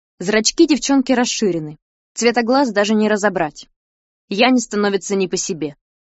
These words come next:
Чуть дёрнув плечом, Карма уходит, быстро растворяясь в прозрачных заполярных сумерках. «Блин, прямо вылитая моя бывшая», выдыхает Сид. «Ненавижу». Тихо цедит Яна.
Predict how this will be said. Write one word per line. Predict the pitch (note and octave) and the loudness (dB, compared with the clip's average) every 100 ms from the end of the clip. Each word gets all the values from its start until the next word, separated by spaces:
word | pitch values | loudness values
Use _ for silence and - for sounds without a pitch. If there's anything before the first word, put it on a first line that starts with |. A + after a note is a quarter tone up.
| _ _ _ _ _ _ - | _ _ _ _ _ _ -4
Чуть | - F4+ | 2 4
дёрнув | A3+ D#4 C#4 B3+ | 4 4 4 2
плечом, | B3 B3 - F4+ | 0 0 2 2
Карма | C#4 B3+ C4+ C4 | 4 2 4 2
уходит, | C4 - G3+ E3+ D#3+ - _ _ - | 0 -2 -2 0 -6 -12 _ _ -4
быстро | F#3 D4 - B3 | 2 2 2 0
растворяясь | G3 F3+ F#3+ G3 G#3 A3+ - | 0 -2 2 4 4 2 0
в | |
прозрачных | F#3+ F3+ F#3+ B3 - G3+ | -2 0 0 0 0 -4
заполярных | F3+ F#3 F3 F3 F3 F3+ | -2 0 2 2 2 -4
сумерках. | - E3+ D#3 - - - _ _ _ _ _ - | -6 -6 -8 -10 -18 -20 _ _ _ _ _ -14
«Блин, | F3+ G#3 G#3 E3+ E3 _ _ _ _ | -2 4 4 2 -6 _ _ _ _
прямо | G#3+ G#3 G3+ | 0 2 2
вылитая | G3 A#3+ D4 A#3+ C4 | 2 2 2 2 4
моя | B3 A#3+ A3 | 6 4 2
бывшая», | G3+ F3+ - E3 D3 D#3 - | 0 -2 -4 -6 -8 -12 -8
выдыхает | F3 E3+ - E3 D#3 | -6 -4 -2 -2 -2
Сид. | - E3 - - _ _ _ _ _ | -8 -8 -10 -20 _ _ _ _ _
«Ненавижу». | D#3+ D#3 E3 F3 E3 E3+ D#3 D3 - _ _ _ _ _ | -12 -8 -4 -4 -4 -6 -6 -8 -14 _ _ _ _ _
Тихо | - G#3+ - G#3 | -2 -2 0 -4
цедит | - G3+ F#3 - | 0 0 0 -4
Яна. | E3+ G3 E3+ D#3 | -2 -2 -2 -10